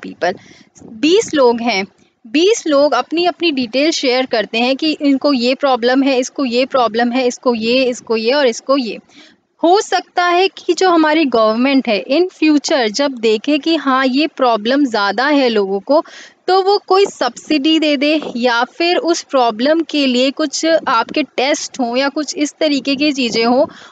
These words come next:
वो government hospital और private hospital में उसको सस्ता करने में आपकी help कर सके। तो budgeting। दूसरी चीज़, better planning। Planning इसलिए कि किस city में, for example, एक city में हम, वो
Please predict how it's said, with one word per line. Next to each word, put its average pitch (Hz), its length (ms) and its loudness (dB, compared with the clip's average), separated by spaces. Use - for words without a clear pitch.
वो 254 100 2
government 233 680 2
hospital 339 600 0
और 240 260 0
private 285 480 -2
hospital 233 520 0
में 285 140 0
उसको 294 440 0
सस्ता 294 500 -2
करने 226 400 -2
में 247 140 0
आपकी 254 340 -2
help 330 260 0
कर 220 180 -2
सके। 226 320 -4
तो 285 120 -2
budgeting। 240 600 0
दूसरी 330 420 2
चीज़, 381 340 2
better 220 480 -2
planning। 330 480 0
Planning 320 440 0
इसलिए 349 460 0
कि 359 120 -2
किस - 420 -4
city 311 360 -2
में, 302 200 0
for 349 140 2
example, 311 580 0
एक 339 220 -2
city 311 360 -4
में 349 140 0
हम, 302 200 0
वो 311 180 2